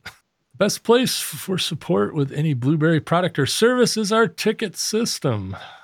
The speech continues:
Uh, that's over at blueberry dot com slash support. Tickets give the whole team access rather than direct emails or calls.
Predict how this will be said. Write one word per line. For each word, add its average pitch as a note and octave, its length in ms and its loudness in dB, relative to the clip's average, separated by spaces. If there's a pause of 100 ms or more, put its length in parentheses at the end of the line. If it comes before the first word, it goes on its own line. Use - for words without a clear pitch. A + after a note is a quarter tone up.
(340)
Uh, A2+ 300 -6
that's - 240 -12
over A2+ 240 -4
at A2 120 -8
blueberry B2 540 2
dot B2+ 260 -2
com D#3+ 320 2
slash E3+ 380 2
support. A#3 480 4 (420)
Tickets - 280 -10
give E3 240 0
the C#3+ 80 4
whole D#3 200 2
team D#3 300 0
access E3 600 0
rather F#3 320 4
than F#3 180 0
direct D#3+ 480 -2
emails G#3+ 600 -4
or F#3+ 180 -6
calls. - 720 -10